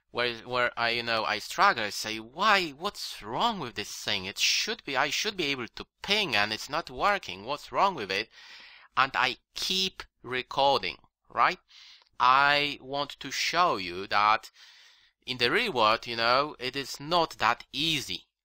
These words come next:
It's not like, you know, when you watch someone, you know, and he shows you, I don't know, uh, let's say a radius, right?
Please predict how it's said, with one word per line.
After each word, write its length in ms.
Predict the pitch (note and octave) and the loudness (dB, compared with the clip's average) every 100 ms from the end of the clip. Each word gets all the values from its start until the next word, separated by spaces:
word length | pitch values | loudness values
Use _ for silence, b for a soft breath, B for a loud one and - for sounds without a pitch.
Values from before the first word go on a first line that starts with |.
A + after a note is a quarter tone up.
| _ | _
It's 280 | A2 - C#3+ | -12 -10 -2
not 320 | D#3+ D#3+ - | 0 0 2
like, 360 | A2 A2+ A2+ | 4 4 2
you 60 | A2+ | -4
know, 180 | A2 A2 | -4 -2
when 180 | A2 G#2+ | -2 -4
you 120 | G#2+ | 0
watch 480 | A#2+ A#2 - - - _ _ _ _ _ _ _ _ _ | 4 4 4 -2 -6 _ _ _ _ _ _ _ _ _
someone, 680 | - A#2 A#2+ A2+ A2 A2 | 4 6 6 6 6 6
you 100 | A2 | 2
know, 300 | G#2 G#2+ A2 | 0 2 4
and 260 | G#2+ G#2 G2+ | 4 0 -4
he 180 | - A2 | -8 -4
shows 540 | - A#2+ A2+ G#2 - | 0 2 2 2 -6
you, 320 | G#2+ G#2 G#2 G2+ b b b b _ - | -6 -4 -4 -8 b b b b _ -10
I 80 | G2+ | -6
don't 140 | G#2+ | 0
know, 440 | G2+ F#2+ F#2 F2+ - | 0 0 -4 -10 -14
uh, 380 | G2+ F#2+ F#2 F#2 b b b b - G2+ | -6 -4 -2 -4 b b b b -4 2
let's 240 | G#2+ - | 2 0
say 600 | - G2 G2 F#2+ F#2+ F#2 | -2 2 4 4 2 -2
a 80 | - | 2
radius, 500 | A#2+ A2 F#2 E2 - | 6 6 4 -4 -2
right? 240 | A2 C#3 | 2 2